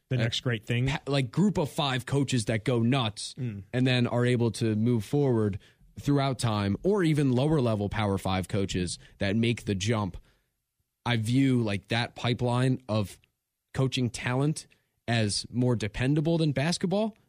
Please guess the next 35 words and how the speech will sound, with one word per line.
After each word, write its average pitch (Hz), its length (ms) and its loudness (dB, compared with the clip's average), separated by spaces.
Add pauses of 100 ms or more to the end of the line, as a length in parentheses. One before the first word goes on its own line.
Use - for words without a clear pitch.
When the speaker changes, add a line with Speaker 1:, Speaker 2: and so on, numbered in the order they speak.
Speaker 2:
But 131 120 0
again, 131 240 2
that's 123 200 0
as 117 140 0
someone, 117 400 0 (380)
I 135 80 0
don't 135 120 0
follow 117 320 0
basketball 107 520 -2
coaching 98 360 -2
enough, - 460 -6 (400)
um, 82 280 -4 (440)
e-, 117 40 0
except 120 360 -2
for 123 80 0
the 107 100 0
top 107 380 -4 (100)
and, 104 100 -4
and, 101 440 -4 (400)
uh, 90 240 -2 (120)
you 107 140 -2
know, 95 120 0
the 92 80 -2
big 95 220 -2
names - 400 -4 (120)
and 98 140 -2
everything. - 320 -8 (200)
Speaker 1:
Right. 110 140 0
Speaker 2:
And 101 260 -4
obviously 95 460 -2
at 98 160 -2
Wisconsin. - 460 -8
So - 220 -6 (440)
it's 202 140 0
interesting. 170 500 0